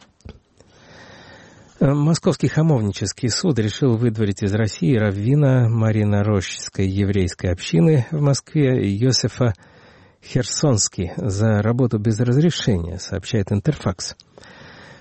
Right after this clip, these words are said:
Суд также оштрафовал Херсонски на пять тысяч рублей. Сам раввин свою вину в суде не признал, уточнив, что с две тысячи девятого года работает консультантом в общине. В конце января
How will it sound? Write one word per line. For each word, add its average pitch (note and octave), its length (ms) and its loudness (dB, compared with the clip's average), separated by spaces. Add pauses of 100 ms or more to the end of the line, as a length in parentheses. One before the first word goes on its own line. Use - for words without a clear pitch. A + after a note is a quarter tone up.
(120)
Суд - 280 0
также C3 260 0
оштрафовал A#2 680 0
Херсонски G2 840 -4
на G2+ 480 2
пять G#2 300 0
тысяч - 400 -6
рублей. A#2 400 2
Сам C3 280 0
раввин A2 360 0
свою G#2 360 0
вину G2 380 0
в - 100 -14
суде F#2+ 280 0
не G#2+ 180 2
признал, A#2+ 480 0
уточнив, C#3 480 -2
что A#2 220 -2
с G2+ 40 0
две A#2+ 160 2
тысячи - 320 -4
девятого A2 400 0
года C3 220 0
работает A#2+ 480 0 (300)
консультантом G#2+ 800 -2
в G2 60 -2
общине. F2 500 -6 (1700)
В - 60 -16
конце B2 460 -2
января B2+ 480 2